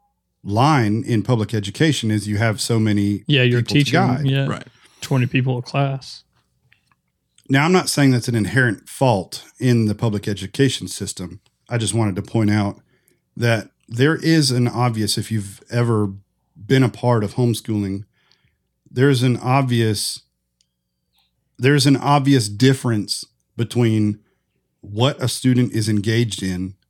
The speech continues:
Speaker 1: and what a student is expected to study.
Speaker 3: I mean, if you want to go the route of making public education,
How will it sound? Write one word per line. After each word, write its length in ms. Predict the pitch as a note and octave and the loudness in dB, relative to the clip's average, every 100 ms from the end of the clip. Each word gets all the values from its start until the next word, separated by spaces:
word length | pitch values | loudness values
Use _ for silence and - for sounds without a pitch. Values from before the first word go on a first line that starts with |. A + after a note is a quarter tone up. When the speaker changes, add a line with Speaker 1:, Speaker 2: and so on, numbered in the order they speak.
| - | -8
Speaker 1:
and 260 | G2 F#2+ | -6 -4
what 220 | G2 B2 | -2 -2
a 80 | - | -2
student 380 | A2+ A#2+ G#2+ A2 | -4 -2 -2 -2
is 120 | G2+ G2 | -6 -8
expected 580 | - - B2 G#2 G2+ - | -10 -4 -2 -2 -6 -6
to 100 | F#2+ | -8
study. 460 | - G#2 C#2+ D#2 - _ _ _ - | -4 -4 -6 -14 -20 _ _ _ 2
Speaker 3:
I 40 | |
mean, 160 | D3 D3 | 4 4
if 180 | D3 - | 2 0
you 120 | C3+ | 2
want 320 | C#3 D3+ - | 2 2 -2
to 480 | - B2+ A2+ A2 - - - | 2 4 4 2 -4 -10 0
go 180 | C3 B2+ | 2 4
the 120 | A#2 | 2
route 180 | A2 G#2+ | 0 -2
of 80 | A2+ | -2
making 280 | A2+ A2 A2+ | -2 -4 -4
public 300 | A2+ B2 A#2 | -6 -4 -4
education, 800 | A2+ A2 A#2 - - A#2+ - | -4 -4 -6 -4 -4 -4 -8